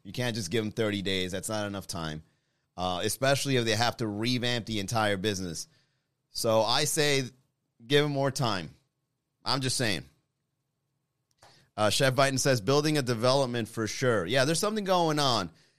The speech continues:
And I think there's also an economic thing where the owners of the property are like, "Look, uh, the business model that we're operating in is still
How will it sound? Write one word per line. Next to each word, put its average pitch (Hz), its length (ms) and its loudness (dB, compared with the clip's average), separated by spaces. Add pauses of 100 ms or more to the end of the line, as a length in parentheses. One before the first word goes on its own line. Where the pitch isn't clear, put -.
(140)
And 151 120 2
I 175 60 2
think 214 260 0
there's 185 180 0
also 170 720 2
an 143 140 -2
economic 143 580 0
thing 107 340 -4
where 110 280 0
the 113 180 -4
owners 135 380 -2
of 113 100 -4
the 110 80 -4
property 110 580 -4
are 95 120 -2
like, 92 240 -4
"Look, 120 260 -2 (580)
uh, 101 240 0
the 104 120 -6
business 131 440 -4
model 120 560 -2 (260)
that 101 180 -2
we're 101 160 -2
operating 98 640 -2
in 87 320 -6
is 104 160 -2
still 120 400 0